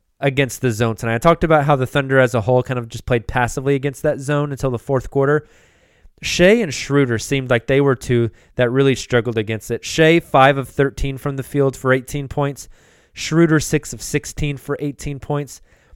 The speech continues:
Uh, some quick maths in my head. That's eleven of twenty-nine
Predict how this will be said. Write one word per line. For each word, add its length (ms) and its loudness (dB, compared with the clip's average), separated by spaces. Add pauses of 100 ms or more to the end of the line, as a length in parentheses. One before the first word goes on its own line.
(320)
Uh, 400 4 (140)
some 240 -8
quick 280 0
maths 480 -2
in 80 -6
my 140 -2
head. 380 0 (420)
That's 540 2
eleven 840 2
of 220 0
twenty-nine 840 0